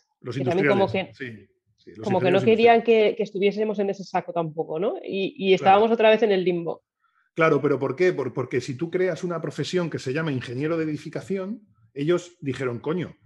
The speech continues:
Speaker 1: a ver si con los años empiezan a reclamar atribuciones", porque claro, si son ingenieros de edificios, pues
Speaker 2: Ujú.
Speaker 1: pueden empezar a reclamar atribuciones. Y yo creo que ese fue el, el motivo por el cual empezaron a demandar toda,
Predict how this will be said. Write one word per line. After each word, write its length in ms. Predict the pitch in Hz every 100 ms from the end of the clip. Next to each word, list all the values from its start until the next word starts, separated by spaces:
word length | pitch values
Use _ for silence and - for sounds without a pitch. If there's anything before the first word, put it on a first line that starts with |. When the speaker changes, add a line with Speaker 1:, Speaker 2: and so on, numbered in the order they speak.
| -
Speaker 1:
a 120 | - 127
ver 120 | 135
si 140 | 175
con 160 | 165 165
los 160 | 156 175
años 520 | 185 190 285 - _ _ _ _ _ _ -
empiezan 540 | 147 131 139 143 170
a 60 | 160
reclamar 460 | 151 151 143 170
atribuciones", 1080 | 139 117 117 117 - 175 170 220 320 - _ _ _ _ _ _ _ _
porque 220 | 143 120
claro, 180 | 120 151
si 120 | 127
son 180 | 131 139
ingenieros 520 | 143 143 143 151 131
de 160 | 147 143
edificios, 960 | 135 131 175 180 180 190 254 - - _ _ _ _
pues 160 | - 113
Speaker 2:
Ujú. 100 | 208
Speaker 1:
pueden 220 | 139 160
empezar 340 | 160 135 139 131
a 60 |
reclamar 440 | 120 123 120 117 120
atribuciones. 600 | 110 110 95 147 143 127
Y 80 | 135
yo 100 | 143
creo 140 | 160
que 60 | 147
ese 100 | 143
fue 180 | 151 135
el, 100 | 135 139
el 140 | 127
motivo 340 | 120 120 139 139
por 120 | 123
el 100 | 117
cual 380 | 123 123 139 - - _ -
empezaron 540 | 123 131 - 131 127
a 40 |
demandar 540 | 123 117 107 113 117 113
toda, 720 | 107 104 101 95 87 82 -